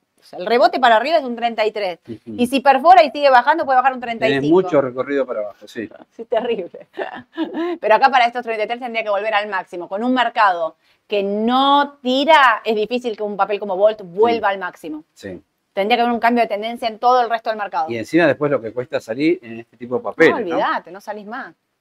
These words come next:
Speaker 1: Rendimientos locales en enero. Acá lo tenés.
Speaker 2: Claro, bueno.
Speaker 1: Terrible esto.
Speaker 2: Claro. Vamos de lo mejor a lo peor.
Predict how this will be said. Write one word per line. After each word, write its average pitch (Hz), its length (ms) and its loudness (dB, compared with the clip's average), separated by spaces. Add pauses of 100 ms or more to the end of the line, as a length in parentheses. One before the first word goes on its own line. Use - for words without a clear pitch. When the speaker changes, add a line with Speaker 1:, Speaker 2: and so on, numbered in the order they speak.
(1160)
Speaker 1:
Rendimientos 311 480 4
locales 330 380 2
en 269 100 0
enero. 214 540 -2
Acá 285 180 -6
lo 330 80 -2
tenés. 285 440 -6 (180)
Speaker 2:
Claro, 139 720 6
bueno. 156 300 4
Speaker 1:
Terrible 247 460 0
esto. 180 420 -10 (280)
Speaker 2:
Claro. 143 300 0 (600)
Vamos 160 280 6
de 147 80 8
lo 131 100 4
mejor 185 480 6
a 123 140 -2
lo 123 160 4
peor. 127 400 6